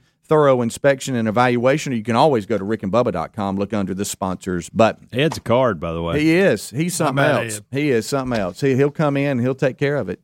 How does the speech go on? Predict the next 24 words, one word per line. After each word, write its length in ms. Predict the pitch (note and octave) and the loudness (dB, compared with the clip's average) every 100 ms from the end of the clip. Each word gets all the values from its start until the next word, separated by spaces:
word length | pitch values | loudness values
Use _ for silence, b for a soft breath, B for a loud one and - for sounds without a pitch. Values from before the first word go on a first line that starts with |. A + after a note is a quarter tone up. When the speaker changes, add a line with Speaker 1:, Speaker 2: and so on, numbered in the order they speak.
| _ | _
Speaker 1:
I 260 | A2 G#2 B2 | -4 0 2
know 320 | C#3 D3+ C#3+ - _ - | 4 2 0 -4 _ -8
when 120 | C3+ | -2
that 160 | C#3 A2 | -2 2
Cook's, 380 | D#3+ D3 - D3 | 2 2 -2 -4
uh, 200 | B2 A2+ _ _ _ _ | -2 -2 _ _ _ _
truck 320 | - F3 F3 B2 | 0 2 2 -2
is 80 | |
sitting 220 | - C#3+ B2+ | -6 -4 -4
out 160 | B2 | -6
front 180 | - C3+ | -6 -4
of 40 | B2+ | -2
the 60 | |
house, 200 | C#3 C#3 A#2+ | -2 -4 -2
I'm 60 | |
like, 120 | A2 A2 | -2 0
"Look 140 | A2+ | 0
at 60 | G#2 | 0
that. 240 | F#2 - _ _ | -2 -4 _ _
There 160 | - A2 | -2 0
it 60 | A#2+ | 2
is. 300 | D3 A2+ - _ | 0 -2 -10 _
They're 160 | A#2 A#2 | -2 0
here." 280 | C3 C3+ | 0 0